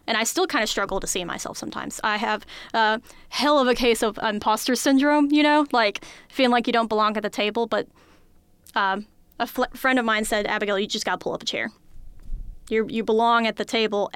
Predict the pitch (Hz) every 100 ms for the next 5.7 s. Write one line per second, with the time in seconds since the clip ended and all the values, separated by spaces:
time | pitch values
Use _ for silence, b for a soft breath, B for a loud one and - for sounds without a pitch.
0 | - 220 247 202 185 180 190 185 214 190
1 | 196 190 196 220 233 233 - - b b
2 | b b _ _ _ - 233 277 269 262
3 | 233 214 254 214 208 220 202 196 190 180
4 | - - - 214 208 180 165 143 - -
5 | - - - - - -